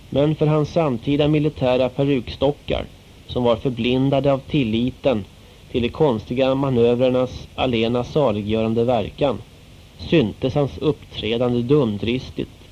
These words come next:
och det är dessa herrars omdömen som sedermera gått igen hos de flesta historieskrivare.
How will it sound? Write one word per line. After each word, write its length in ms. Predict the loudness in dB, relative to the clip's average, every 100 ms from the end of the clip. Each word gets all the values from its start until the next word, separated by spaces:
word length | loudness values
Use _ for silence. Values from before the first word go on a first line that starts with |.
| -20 -20 -20 -20 -20 -18
och 140 | -10 -4
det 240 | -2 -2 -2
är 120 | 0
dessa 360 | 2 0 0
herrars 420 | 0 2 0 0 0
omdömen 640 | 0 2 0 0 -4 -6
som 180 | -8 -8
sedermera 600 | -2 -2 0 0 2 2
gått 300 | 0 -2 -2
igen 320 | 0 0 0
hos 160 | -2 -4
de 100 | -6
flesta 440 | -2 -2 -2 -4
historieskrivare. 1080 | 0 -2 0 0 -2 -6 -6 -4 -2 -4